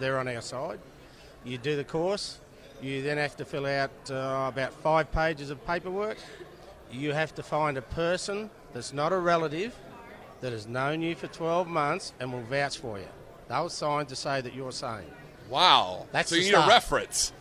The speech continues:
Speaker 1: Yes.
Speaker 2: That's crazy.
Speaker 1: And that, I live in a, in an area where we have a lot of people travelling through in a country area.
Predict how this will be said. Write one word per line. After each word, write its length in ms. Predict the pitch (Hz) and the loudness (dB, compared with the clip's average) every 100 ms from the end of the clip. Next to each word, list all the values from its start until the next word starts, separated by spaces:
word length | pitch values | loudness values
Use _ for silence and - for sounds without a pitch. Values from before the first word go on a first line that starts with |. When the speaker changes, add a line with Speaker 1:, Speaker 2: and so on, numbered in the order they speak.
| - 104 | -14 -8
Speaker 1:
Yes. 260 | 120 131 - | -4 -2 4
Speaker 2:
That's 320 | 147 165 - | 4 4 0
crazy. 1080 | - - 185 220 214 196 139 107 87 113 - - | -10 -6 0 2 2 2 -2 -4 -6 -8 -10 -6
Speaker 1:
And 220 | 135 151 | -4 0
that, 220 | 202 196 - - - - 151 | 0 0 -4 -18 -20 -8 0
I 140 | 175 | 2
live 200 | 170 160 | 2 0
in 120 | 156 | 0
a, 80 | 143 160 | 0 -2
in 140 | 151 | -2
an 100 | 147 | 0
area 380 | 147 151 147 135 | 2 2 2 0
where 160 | 143 139 | -2 -2
we 100 | 135 | -2
have 140 | 143 | -4
a 20 | |
lot 160 | 143 143 | -4 -4
of 100 | 131 | -4
people 200 | 147 127 | -8 -6
travelling 360 | - 147 135 120 | -4 -4 -4 -6
through 260 | 156 170 | -4 -4
in 60 | 139 | -4
a 60 | |
country 360 | 107 143 135 123 | -6 -8 -8 -8
area. 340 | 135 151 196 | -6 -6 -8